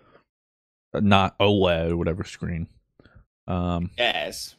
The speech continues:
Speaker 2: but, like, at that point, like you said, like, I think they've
Speaker 1: I'm sure
Speaker 2: saw
Speaker 1: there's
Speaker 2: it wouldn't even that make big,
Speaker 1: I'm sure there's
Speaker 2: big
Speaker 1: something, and I
Speaker 2: difference.
Speaker 1: mean, I'm sure somebody, like, realistically, if you look at these specs and you could compare it, you know, it's not gonna blow you away.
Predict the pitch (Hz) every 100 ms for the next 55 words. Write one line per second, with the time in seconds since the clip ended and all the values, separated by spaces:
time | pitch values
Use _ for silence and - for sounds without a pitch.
0 | - 127 131 147 151 190 190 135 123 123
1 | 117 113 156 104 80 92 90 92 113 113
2 | 107 104 92 _ _ _ _ _ _ _
3 | _ _ _ _ _ 196 175 180 131 123
4 | 110 98 113 110 101 107 90 95 _ _
5 | _ 98 101 - 160 190 143 - 131 117
6 | - 131 147 156 143 143 151 - 156 -
7 | - 110 110 104 101 - - 98 92 -
8 | _ _ _ _ - 120 110 - 107 -
9 | 104 98 92 85 - 85 87 - - -
10 | _ _ 120 120 117 113 104 107 85 82
11 | - _ _ _ _ _ _ _ _ _
12 | - - 117 101 90 - - - - 131
13 | 131 127 117 92 95 87 90 85 82 -